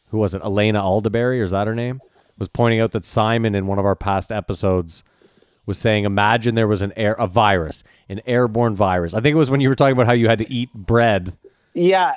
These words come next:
Speaker 2: and I asked if we would be better off living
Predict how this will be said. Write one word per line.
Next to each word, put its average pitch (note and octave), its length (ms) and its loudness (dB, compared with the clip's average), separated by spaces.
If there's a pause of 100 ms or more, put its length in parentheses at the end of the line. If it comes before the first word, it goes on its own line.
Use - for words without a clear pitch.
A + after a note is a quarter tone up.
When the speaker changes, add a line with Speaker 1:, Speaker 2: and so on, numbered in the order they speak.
Speaker 2:
and E3+ 220 -2
I F3+ 120 0
asked E3+ 520 -4
if F3 320 -8 (200)
we E3+ 160 -2
would E3+ 160 -4
be E3+ 120 -2
better E3 340 -2
off D#3+ 280 -4
living D#3 440 -10